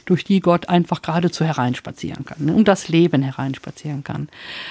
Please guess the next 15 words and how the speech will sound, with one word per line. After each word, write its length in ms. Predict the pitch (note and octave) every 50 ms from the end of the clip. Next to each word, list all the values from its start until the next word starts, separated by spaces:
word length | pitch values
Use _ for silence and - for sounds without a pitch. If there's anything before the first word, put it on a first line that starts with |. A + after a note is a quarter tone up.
| - - - -
Aber 320 | - F3+ F3+ - F3 -
alles 280 | - F#3+ G3 F#3 - -
andere 480 | - D3 D3+ E3 F3 G3 F#3+ G3+ G#3
muss 300 | G3 G3 G3+ G3 - -
durch 440 | - F#3+ G3 G3+ F#3+ - - - _ -
die 140 | G3+ G3 F#3
ganzen 400 | - F#3+ G3 G3+ - - G#3+ G#3+
Lebensphasen 880 | G3+ G3+ G#3 G#3+ G#3+ G#3+ F#3+ - - - - G3 G3 G3 F#3 G3 G3
durchwachsen. 840 | F3+ G3 F#3 F3 D#3+ - - - A2 A#2+ - - - - B2+ C3+ C3 _ _ - - - - - - - -
Und 180 | G#3+ G#3 -
das 160 | G3 F3 -
Beten 480 | - - C#3+ C3+ B2+ B2 - - F3 F#3+
natürlich 600 | G3 G3 F#3+ - - A3 A3 A3 A3+ - - -
auch, 440 | C4 C4 G#3+ D#3+ C#3+ C#3 C#3 - -
ne? 240 | D3 C#3+ F3+ G#3+